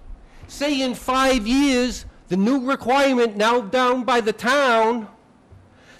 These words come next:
the land will already be cleared, cul-de-sac in place, and now the owners will have all the infrastructure they need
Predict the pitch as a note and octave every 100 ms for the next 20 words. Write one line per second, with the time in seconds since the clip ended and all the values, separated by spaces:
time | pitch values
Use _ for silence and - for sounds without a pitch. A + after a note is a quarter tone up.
0 | - F#3 B3+ D4+ C4 G#3+ - G#3+ D4 D#4+
1 | D#4+ C#4+ D#4 - - C#4+ B3+ A3 G#3 A3
2 | - - - _ - - - C4+ E4 F4
3 | - - D4 D4+ D4+ C4+ C#4+ - - C#4
4 | A#3+ A3 G#3+ - - - _ - D#3 F#3
5 | G3+ B3 D#4 D4 A#3+ B3 C4 C4+ C4 B3+
6 | - - E3+ E3 F#3+ G#3 F#3 - A#3 C#4+
7 | D4 D4 G#3 - E4 D#4 - C#4 - A#3
8 | A#3+ G3 - G#3+ F#3 E3 D#3 - _ _
9 | B2 C3 C4 E4 D#4 D4 B3 A#3 A3+